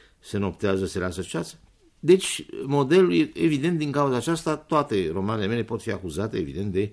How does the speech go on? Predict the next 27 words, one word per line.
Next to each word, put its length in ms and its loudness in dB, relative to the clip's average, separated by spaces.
caracter 500 2
cult. 360 10
Romane 1000 2
livrești, 680 8
într-un 240 0
fel, 180 0
pentru 220 0
că 180 0
au 180 8
afișat 440 2
modelul. 440 -2
Dar, 280 0
eh, 260 2
mai 140 -2
e 40 -2
ceva. 440 -6
E 420 -2
cel 180 -2
mai 160 -2
bine 180 -2
atunci 400 -8
când 300 -14
te-ai 120 -2
ocupat 320 -6
toată 260 -4
viața 480 -6
de 320 -10